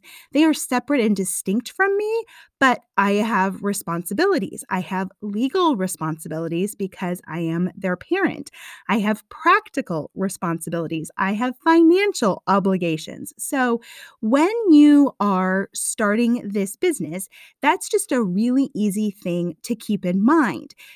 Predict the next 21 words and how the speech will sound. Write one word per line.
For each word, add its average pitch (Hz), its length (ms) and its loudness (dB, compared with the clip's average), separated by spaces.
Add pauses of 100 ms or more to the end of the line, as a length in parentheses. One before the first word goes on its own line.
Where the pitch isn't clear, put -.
You 285 420 4
are 214 400 0
responsible 196 1120 -2
for 202 280 -2
this 202 260 -4
lash 226 540 -4
business, 170 480 -6
this 202 320 -4
separate 233 580 -4
and 220 300 4
distinct - 600 0 (120)
entity 247 640 0 (360)
from 226 380 2
yourself, 262 920 2 (340)
but 269 180 0
yet 262 320 -2
it 269 140 -2
is 277 180 -2
still 220 580 -6
very 269 800 0
much 226 600 0